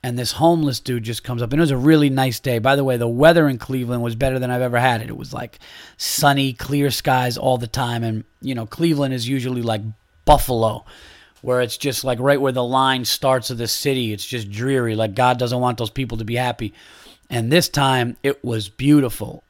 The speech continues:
All the days we were there, sunny, nice. So this was one of the funniest, like, homeless encounters I had. Like, this guy turned into an actor,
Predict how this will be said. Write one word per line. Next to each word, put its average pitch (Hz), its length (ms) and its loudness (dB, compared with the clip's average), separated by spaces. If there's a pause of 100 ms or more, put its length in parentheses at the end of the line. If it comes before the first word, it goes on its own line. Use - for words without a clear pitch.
All 143 300 8
the 143 80 0
days 135 300 0
we 135 140 0
were 123 120 0
there, 117 220 2
sunny, 135 520 -2
nice. 127 480 -2 (640)
So 123 440 0 (520)
this 135 180 -2
was 147 100 0
one 156 140 6
of 147 60 4
the 135 80 2
funniest, 156 680 2
like, 131 340 -2 (220)
homeless 139 520 -2
encounters 123 520 -2
I 120 120 0
had. 113 300 -2
Like, 113 140 -6
this 135 180 -6
guy 143 180 0
turned 139 300 -2
into 123 240 -4
an 123 160 -4
actor, 117 500 -6